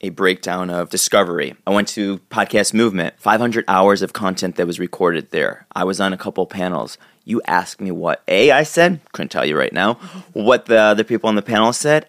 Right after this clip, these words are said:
I don't remember. But what if I could load that into Cast Magic? Literally breaks down, like, an overview of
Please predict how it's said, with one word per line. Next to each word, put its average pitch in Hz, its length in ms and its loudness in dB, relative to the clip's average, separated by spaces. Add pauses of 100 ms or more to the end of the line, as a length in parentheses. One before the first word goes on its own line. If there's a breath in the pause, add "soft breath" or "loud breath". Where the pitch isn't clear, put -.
I 95 80 0
don't 104 160 -4
remember. 107 560 -4
But 101 120 -4
what 117 180 4
if 147 100 -4
I 131 80 0
could 110 220 -8
load 104 260 0
that 104 140 0
into 101 180 -6
Cast 95 340 -4
Magic? 85 460 -8 (300 soft breath)
Literally 113 240 0
breaks 110 320 0
down, 95 280 0
like, 90 160 -6
an 92 100 0
overview 95 680 2
of 90 340 2